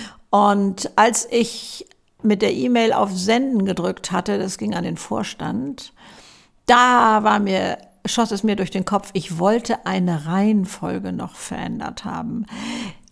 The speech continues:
Ohne Flachs und ohne Übertreibung hab ich vor Wut die Nacht wach gelegen und, also das wär doch viel besser gewesen, wenn ich das noch, also, also wirklich, ne, das hätte ich doch ändern müssen.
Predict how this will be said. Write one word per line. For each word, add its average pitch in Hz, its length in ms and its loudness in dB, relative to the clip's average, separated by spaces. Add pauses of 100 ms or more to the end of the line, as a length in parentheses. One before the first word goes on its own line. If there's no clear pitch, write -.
(140)
Ohne 311 360 6
Flachs - 480 0
und 185 160 2
ohne 240 260 4
Übertreibung 196 840 -2
hab 208 200 -4
ich 196 140 -4
vor 170 320 2
Wut 262 180 -2
die 220 120 2
Nacht 196 420 -2
wach 185 380 -4
gelegen 240 540 0
und, 208 180 -6
also - 500 0
das 220 160 2
wär 240 160 2
doch 247 180 2
viel 339 680 6
besser 311 300 2
gewesen, 233 400 0
wenn 226 120 2
ich 233 180 -2
das 277 320 0
noch, 240 360 0
also, 202 180 2 (140)
also 226 240 2
wirklich, 302 460 0 (420)
ne, 254 200 4 (140)
das 240 260 4
hätte 247 140 2
ich 220 60 -2
doch 220 100 -2
ändern 190 340 -2
müssen. 285 340 -8